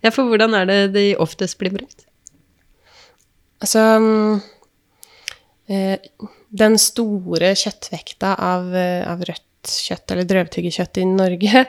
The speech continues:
Speaker 2: <laughs> det kommer jo fra okser, som, eh, er, eh, enten hele eller det aller, aller meste av livet sitt innendørs.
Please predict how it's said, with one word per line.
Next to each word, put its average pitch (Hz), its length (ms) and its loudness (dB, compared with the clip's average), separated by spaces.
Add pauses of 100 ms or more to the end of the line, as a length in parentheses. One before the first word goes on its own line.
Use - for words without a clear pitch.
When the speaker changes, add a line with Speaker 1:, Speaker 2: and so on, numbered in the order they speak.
Speaker 2:
<laughs> - 200 -8
det 226 140 2
kommer 190 260 2
jo 170 100 0 (720)
fra 190 200 0
okser, - 500 -2 (920)
som, 233 640 2 (760)
eh, 185 340 -4 (480)
er, 170 380 -4 (560)
eh, 185 280 -2
enten 190 380 -2
hele 170 480 0
eller 175 160 -2 (100)
det 185 180 -6
aller, 175 320 -6
aller 175 440 -6 (420)
meste 185 560 -4
av 175 160 -2
livet 180 280 -6
sitt - 200 -10
innendørs. 180 800 0